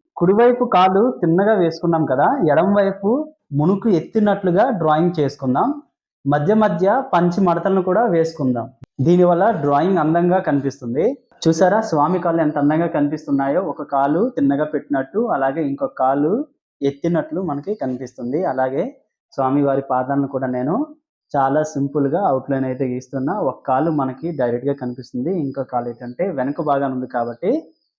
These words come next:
ఒక సైడ్, సైడ్ లాగా మనకి కనిపిస్తుంది. As it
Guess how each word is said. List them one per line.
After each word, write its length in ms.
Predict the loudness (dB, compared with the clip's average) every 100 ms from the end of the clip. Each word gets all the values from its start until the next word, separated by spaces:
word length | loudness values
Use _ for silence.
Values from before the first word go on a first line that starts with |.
| _ -10
ఒక 200 | -4 0 0 0
సైడ్, 320 | 0 0 2 0 -2 -4 -2
సైడ్ 200 | 0 0
లాగా 140 | 0 0 -2
మనకి 180 | -4 -6
కనిపిస్తుంది. 560 | -6 -6 -10 -10 -10 -6 -2
As 100 | -2
it 80 | -4